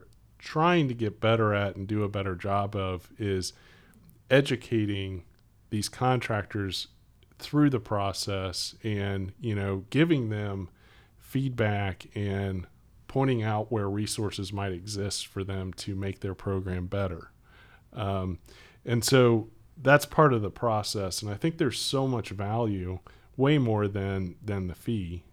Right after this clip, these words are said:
that, that they pay. And I do hear a lot of contractors, I mean, it takes some upfront time to do, but, you know, i-, the,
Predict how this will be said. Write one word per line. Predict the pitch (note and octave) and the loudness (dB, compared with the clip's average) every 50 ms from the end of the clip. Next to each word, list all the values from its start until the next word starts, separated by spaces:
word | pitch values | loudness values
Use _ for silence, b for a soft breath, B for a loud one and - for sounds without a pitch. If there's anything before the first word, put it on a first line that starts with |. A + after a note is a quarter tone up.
| - - - | -20 -14 -8
that, | - G#2+ G2 F2+ - - - | -6 -6 -6 -6 -8 -10 -8
that | G2+ F#2+ - | -8 -6 -4
they | G2+ F#2+ | -6 -6
pay. | F2+ - - - B2+ A#2+ A2+ G#2 F#2+ F#2+ F#2 - - - - - - - - - - - _ - - - - - - - | -6 -8 -4 -2 0 2 2 2 0 -2 -4 -8 -12 -20 -20 -20 -20 -20 -20 -20 -20 -20 _ -20 -20 -14 -12 -12 -8 -2
And | C#3 C3+ | 0 4
I | C#3 C3 | 4 4
do | B2 C#3+ D#3 F#3 | 6 6 6 8
hear | E3 E3 D#3+ | 8 8 8
a | C#3+ A#2 | 8 8
lot | A#2 B2 A#2 G#2 | 6 6 4 4
of | - | 0
contractors, | - - A#2 A2+ A2+ A2+ A2 - G#2+ G2 F2+ - - F#2+ F2+ | -4 -4 -4 -2 -2 -2 -4 -4 -6 -6 -6 -6 -6 -6 -4
I | G#2+ | -4
mean, | G#2 G#2 G2+ | -4 -4 -6
it | F#2+ - | -4 -2
takes | - D3 C#3+ - | -2 -2 0 0
some | D3+ C#3 | 0 0
upfront | C3 B2+ B2 - - A#2+ A#2 A#2 - | 0 0 -2 -2 -2 -2 -2 -2 -4
time | - B2 A#2+ A#2 A2+ | -2 0 0 0 0
to | G#2 G2 | -2 -2
do, | G2 A2 A2 A2+ A2+ A2+ A2 B B B B B B B B B B B B - | -2 0 2 2 2 0 -2 B B B B B B B B B B B B 0
but, | G#2+ G2+ G#2 G2+ F#2+ - - - b b b b b b b b b b _ - | 2 4 4 4 2 0 -6 -20 b b b b b b b b b b _ -6
you | - A2 G#2 | -2 0 0
know, | G#2 G2+ G2 G2 G2 - - - - - | 0 0 0 -2 -4 -8 -12 -20 -14 -6
i-, | A#2+ A2+ A2 | -6 -6 -6
the, | - B2 A2+ A2+ A2 G#2+ - | -6 -4 -2 -2 -2 -2 -4